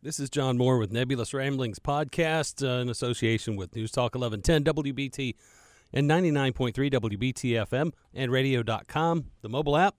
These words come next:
Don't have a lot of time for this today, so I wanted to hit something that I noticed the other day, uh, when I was out on a Saturday,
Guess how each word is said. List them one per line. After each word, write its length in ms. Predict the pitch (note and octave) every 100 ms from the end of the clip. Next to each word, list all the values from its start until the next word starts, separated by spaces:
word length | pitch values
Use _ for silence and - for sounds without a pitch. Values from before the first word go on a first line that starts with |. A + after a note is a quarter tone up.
| _ _ -
Don't 160 | F3 F3+
have 140 | E3+
a 20 |
lot 140 | D#3+ C#3+
of 80 |
time 180 | - E3+
for 100 | D#3
this 200 | D3+ F#3
today, 460 | - B2 A2+ A2 A2+ - - -
so 240 | - D3+ C#3
I 20 |
wanted 320 | C#3 F#3 C#3
to 80 | A2+
hit 220 | F3+ -
something 460 | D3+ C#3 C3+ B2 A#2+
that 200 | A#2+ - - - - - _
I 80 | B2+
noticed 340 | D3+ C#3+ C3
the 140 | C3+ C3
other 160 | A2+
day, 340 | A2 C3+ A2+ F#2 _ _ _ _ _ _ _
uh, 280 | A#2 G#2+ G#2+
when 180 | G#2+
I 80 | A2+
was 320 | A2+ G#2+ F#2 - _ _ _ _ _ -
out 180 | D#3+ D#3+
on 160 | C#3
a 60 | A2
Saturday, 720 | - E3+ D#3 B2+ A#2+ A2+ A2+